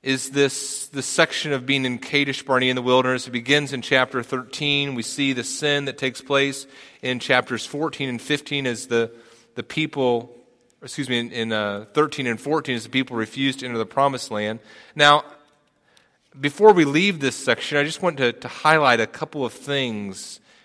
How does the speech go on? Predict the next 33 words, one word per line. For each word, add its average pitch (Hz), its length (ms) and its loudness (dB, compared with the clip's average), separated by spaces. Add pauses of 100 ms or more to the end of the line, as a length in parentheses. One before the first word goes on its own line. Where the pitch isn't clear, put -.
(140)
in 143 400 -2
this, 123 560 -4
this 117 300 -8 (320)
portion 151 420 0
of 117 60 -6
Numbers. 117 480 4
I, 117 240 0
I 117 40 -2
don't 135 120 0
want 143 200 -6
you 120 100 2
to, 113 100 0
to 120 80 -4
miss 135 460 -2
these, 117 320 -6
these 120 200 -6
stories. 120 840 0 (760)
Numbers 147 640 4
sixteen, 127 600 0
you 135 80 -6
can 123 80 -4
turn 135 260 -2
there, 131 440 2 (440)
for 120 120 -2
example. 110 600 -4 (560)
And 143 80 2
in 151 80 4
Numbers 175 280 4
sixteen, 175 440 0
we 147 80 6
have 139 140 6
this 127 180 -4
really 147 200 6